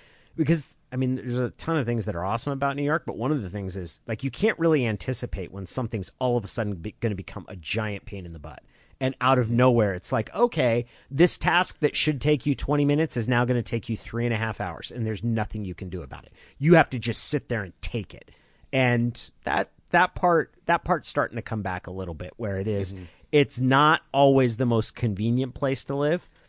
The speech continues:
Speaker 1: but people are super friendly about that, and kind of, we all understand it kinda sucks sometimes.
Speaker 2: Yeah, I think that the, my, so when we went to New York, we went for our honeymoon, and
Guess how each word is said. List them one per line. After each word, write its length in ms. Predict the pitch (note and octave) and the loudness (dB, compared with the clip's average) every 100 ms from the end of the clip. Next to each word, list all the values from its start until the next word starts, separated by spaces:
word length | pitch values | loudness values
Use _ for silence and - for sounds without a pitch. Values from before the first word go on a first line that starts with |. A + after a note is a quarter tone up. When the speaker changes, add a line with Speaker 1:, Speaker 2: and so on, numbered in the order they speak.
| _ _ _ | _ _ _
Speaker 1:
but 300 | A2 D3 - _ _ | 6 6 6 _ _
people 340 | - G3+ G#3+ | -4 -2 4
are 60 | E3+ | 4
super 480 | - - F#3 D3+ D3 | 2 0 2 4 2
friendly 460 | - D3 E3 A#2 | 2 0 2 0
about 320 | F#2 G2+ F#2 - | 0 -2 -4 -4
that, 260 | F#2+ F2+ - | -6 -6 -4
and 180 | C3+ C3+ - | -2 -2 -6
kind 160 | - D#3+ | -2 2
of, 120 | C#3+ | 2
we 120 | C3+ C3 | 2 4
all 180 | C#3 | 4
understand 520 | C3+ A#2 G#2 - B2 G#2+ | 4 0 -2 -2 -2 -2
it 120 | - | -6
kinda 180 | G#2 F#2 | -8 -6
sucks 400 | - F2+ - - | -6 -6 -6 -10
sometimes. 640 | D#2 - - - - - _ _ _ _ _ _ | -10 -14 -18 -20 -20 -20 _ _ _ _ _ _
Speaker 2:
Yeah, 220 | D#3 F#3 - | 4 6 6
I 80 | |
think 260 | D#3 A#3+ A3+ | 0 -2 -4
that 200 | A#3+ - | -4 -2
the, 440 | F3+ D3 C#3 A#2+ A2+ | 2 4 4 2 0
my, 340 | B2+ D#3 D3 | 2 4 4
so 260 | - D3 C3+ | 0 -2 0
when 220 | B2 B2+ | 0 0
we 160 | C#3+ D#3+ | 0 2
went 180 | D#3 C3+ | 2 -2
to 60 | |
New 80 | D3 | -4
York, 320 | C3+ B2+ A#2+ - | -2 -2 -4 -6
we 140 | B2 | -2
went 140 | A#2+ A2 | -2 0
for 100 | G#2 | -2
our 60 | |
honeymoon, 680 | F2 A2+ A2+ G2 F2 E2 E2+ _ _ - | -2 -4 -4 -4 -8 -12 -18 _ _ -8
and 220 | A#2 A2 | -4 -4